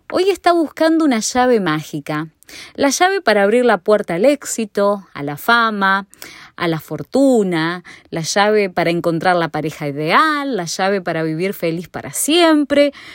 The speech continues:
la llave para criar hijos inteligentes, la llave para mantenerse joven y atractivo, y así sucesivamente. Aunque algunos aparentemente agarraron esa llave mágica, sin un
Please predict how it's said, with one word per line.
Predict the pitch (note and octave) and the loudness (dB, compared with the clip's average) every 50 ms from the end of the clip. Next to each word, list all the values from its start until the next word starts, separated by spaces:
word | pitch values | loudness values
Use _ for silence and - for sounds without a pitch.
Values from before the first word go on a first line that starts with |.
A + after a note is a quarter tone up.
| - _ | -20 _
la | - - G3+ | -4 -2 -2
llave | G3+ - - F4+ G4+ G#4 G4 | 0 2 2 2 2 2 0
para | C#4 A3+ G3+ F#3 F3+ E3+ | 0 0 0 0 0 -2
criar | - F#3 F#3 G#3 A#3+ C4+ | -2 -2 0 2 2 2
hijos | C#4+ D4 - - A#3 G#3 - - | 0 -2 -2 -2 -4 -4 -2 -6
inteligentes, | E3+ E3 D3+ - D#3+ D3+ D3 - - - E4 E4+ D#4 C#4+ C4+ B3+ - - G#3+ G#3+ G#3+ G#3+ - - - - - - _ | -6 -6 -6 -6 -8 -8 -10 -10 -6 -2 2 2 4 4 2 2 2 2 2 4 4 2 -2 -8 -14 -20 -20 -18 _
la | - G3 G#3 | -6 -6 -4
llave | - - C4+ C#4 D#4+ D#4+ C#4+ | -2 -2 0 0 2 0 0
para | A3 G#3 F#3+ F#3 F3+ | 0 0 0 0 -2
mantenerse | F3+ F3 F3 F3 F3+ F3 F3+ G#3+ A#3 A3+ - - G#3 | -2 -4 -4 -2 -4 -4 -2 -2 -4 -4 -2 -4 -4
joven | - - - A#3 A3+ A3+ G#3+ F#3+ F3 | -6 -2 0 2 2 2 2 0 -2
y | E3 | -4
atractivo, | D#3+ D3+ - D3+ D3+ - _ - C#4+ D4+ D4+ D4+ D4 D4+ D4+ - - - - - _ | -4 -4 -6 -8 -8 -8 _ -2 0 2 2 4 4 2 2 0 -4 -20 -20 -20 _
y | - D#4 | -6 -4
así | F#4 F#4 - - A#4 A#4+ B4 A#4 - _ _ - | -2 -2 0 0 0 0 -2 -4 -10 _ _ -14
sucesivamente. | - - - A3 G#3 - F#3+ F3 - G#3+ F#3+ F3+ F3 E3 D#3+ D#3+ D#3 D#3 D#3 D3 D#3+ D#3 E3 D#3+ _ _ _ _ _ _ _ _ _ _ _ _ _ _ _ - | -10 -6 -4 -4 -2 -2 -2 -2 0 0 0 0 0 0 0 -2 -2 -2 -4 -4 -6 -8 -10 -12 _ _ _ _ _ _ _ _ _ _ _ _ _ _ _ -8
Aunque | - F#3 F#3+ F#3+ F#3+ E3+ - G3 F#3+ F#3+ F#3+ G3 - - | -4 -4 -2 -2 -4 -4 -4 -4 -2 0 0 0 -2 -4
algunos | - G3+ G3+ G3+ A3+ C4+ C#4+ D4 D4+ D4+ C#4 - - - | -4 -4 -4 -2 0 2 2 4 4 2 2 0 -2 -4
aparentemente | F#3 F3+ - F3 G3+ A3 A#3 - A3 G3+ A3 B3 B3 A#3+ - G3+ | -6 -4 -2 -2 -2 -2 0 0 0 0 2 0 0 0 0 0
agarraron | E3 E3+ E3 D#3+ A#3 D#4 F#4+ F#4 A#3 F#3 F3 F3+ | 0 -2 -2 2 2 2 2 2 -4 -4 -6 -4
esa | F3+ F#3+ F3 - - E3+ | -6 -6 -6 -4 -4 -4
llave | E3 - - F#3 E3 D#3+ E3+ E3+ | -4 -4 -4 -2 -2 0 0 -2
mágica, | E3+ D#3+ D#3 E3 - - D#3 D3 - F3 G3 A3 _ - - - - - - - | 0 -2 -2 -4 -4 -10 -12 -6 -4 -4 -4 -4 _ -18 -20 -20 -20 -20 -20 -16
sin | - - - B3 B3 B3 B3 - | -10 -6 0 2 2 2 2 0
un | - F#3 F#3 - | -2 -6 -6 -6